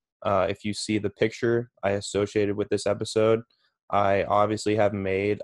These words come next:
a lot of changes in my life to my body,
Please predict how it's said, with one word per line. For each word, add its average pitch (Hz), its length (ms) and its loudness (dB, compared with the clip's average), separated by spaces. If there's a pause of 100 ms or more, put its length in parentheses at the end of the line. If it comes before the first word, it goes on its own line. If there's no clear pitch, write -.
a 95 40 0
lot 95 360 2
of - 120 -6
changes 113 520 -4
in 120 80 -4
my 120 140 4
life 123 440 0 (400)
to 104 100 -6
my 98 200 -2
body, 110 460 2